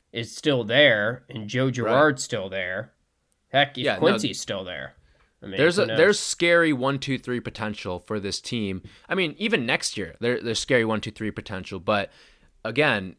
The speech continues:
Speaker 2: if, if you're playing four-on-five offense, it's gonna be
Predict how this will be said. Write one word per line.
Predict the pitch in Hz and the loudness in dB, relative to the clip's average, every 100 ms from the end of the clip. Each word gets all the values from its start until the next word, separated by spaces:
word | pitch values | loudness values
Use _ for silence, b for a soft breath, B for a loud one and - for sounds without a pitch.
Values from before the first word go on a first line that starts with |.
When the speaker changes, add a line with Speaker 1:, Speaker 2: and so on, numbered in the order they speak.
| - | -8
Speaker 2:
if, | 120 | -6
if | 117 110 | -4 -4
you're | 117 | -6
playing | - 156 135 | 0 0 0
four-on-five | 147 143 131 139 131 | 0 0 4 4 6
offense, | 139 143 113 98 92 - - - _ _ _ _ _ - | 4 4 0 -4 -4 -6 -8 -10 _ _ _ _ _ -12
it's | 107 - | -10 -2
gonna | 123 117 | 0 0
be | 113 107 101 98 98 98 | 0 2 0 0 -2 -6